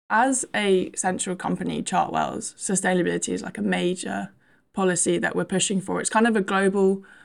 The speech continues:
policy that, you know, it's a catering-wide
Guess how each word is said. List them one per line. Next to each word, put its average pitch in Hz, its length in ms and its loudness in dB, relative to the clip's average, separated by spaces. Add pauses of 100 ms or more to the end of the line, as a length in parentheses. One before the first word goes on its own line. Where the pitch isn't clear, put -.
(200)
policy 196 480 4
that, - 320 0
you 196 80 4
know, 175 140 4
it's 175 180 2
a 185 160 -2 (800)
catering-wide 175 880 2